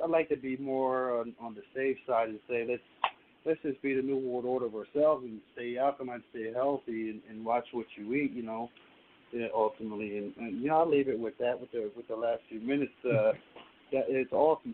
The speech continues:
Speaker 1: subject. I'm, I'm glad you, you called in, uh, from Singapore. I'm, I'm gonna start looking and doing some, um, some, you know, research on that more. And, you know, uh, thank you for en-, enlightening me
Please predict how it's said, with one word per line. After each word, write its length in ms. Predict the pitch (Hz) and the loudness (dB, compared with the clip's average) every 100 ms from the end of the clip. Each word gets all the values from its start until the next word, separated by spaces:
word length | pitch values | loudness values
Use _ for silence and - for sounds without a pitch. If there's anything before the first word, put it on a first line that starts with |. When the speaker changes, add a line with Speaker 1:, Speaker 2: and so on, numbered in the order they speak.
| 107 | -2
Speaker 1:
subject. 440 | 147 143 123 110 | 0 0 -2 -4
I'm, 180 | 117 113 | -4 -6
I'm 140 | 120 123 | -8 -2
glad 320 | 131 135 131 | 0 0 -2
you, 200 | 127 123 120 | -8 -10 -12
you 140 | 113 - | -12 -4
called 320 | 127 120 123 | 0 2 2
in, 260 | 135 135 | 2 2
uh, 160 | 127 113 - | 2 0 -2
from 160 | 110 - | -10 -10
Singapore. 680 | 131 123 123 120 123 123 120 | -8 -8 -4 0 2 4 4
I'm, 180 | 117 113 | 2 -4
I'm 120 | 120 | -10
gonna 160 | 120 113 - | -8 -8 -4
start 260 | 131 104 | -4 -2
looking 300 | 127 120 127 | -6 -6 -6
and 100 | 120 | -4
doing 200 | 123 120 117 | -2 -4 -2
some, 240 | 123 117 117 - - - - | -2 -2 -6 -14 -20 -12 0
um, 440 | 120 120 113 113 - | 4 6 6 2 -6
some, 260 | 123 113 107 | -8 -6 -8
you 120 | 113 | -8
know, 160 | 107 98 | -6 -2
research 540 | 120 139 - 127 113 - | 0 -2 -2 -2 -2 -2
on 140 | 117 | -4
that 200 | 120 113 | -2 -2
more. 420 | 120 127 127 123 117 | -2 -2 0 2 0
And, 160 | 110 - - - - | -4 -10 -20 -18 -8
you 140 | 117 | -4
know, 340 | 110 107 104 101 | -2 0 -2 -2
uh, 60 | 113 110 | -4 2
thank 220 | 156 156 | 2 2
you 80 | 147 - | -6 -2
for 160 | 123 | 0
en-, 180 | 120 117 - | 0 -2 -4
enlightening 680 | 120 120 139 143 127 110 | -4 2 4 2 0 -6
me 120 | 104 | -6